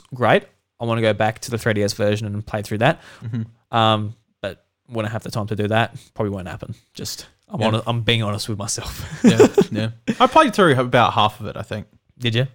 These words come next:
Speaker 2: Yeah,
Speaker 1: Yeah.
Speaker 2: yeah, and it was fun. Um, I just never got around to finishing it.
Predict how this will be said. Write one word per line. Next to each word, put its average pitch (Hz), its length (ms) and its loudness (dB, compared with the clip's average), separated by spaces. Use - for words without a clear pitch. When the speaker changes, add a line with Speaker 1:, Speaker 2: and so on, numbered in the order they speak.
Speaker 2:
Yeah, 139 160 0
Speaker 1:
Yeah. 127 100 -2
Speaker 2:
yeah, 113 180 2
and 233 120 0
it 107 40 2
was 98 140 0
fun. 107 200 -2
Um, 113 260 4
I 95 80 2
just 110 180 -4
never 104 140 0
got 104 140 -2
around 104 180 0
to 107 60 -10
finishing 107 340 -6
it. - 80 -14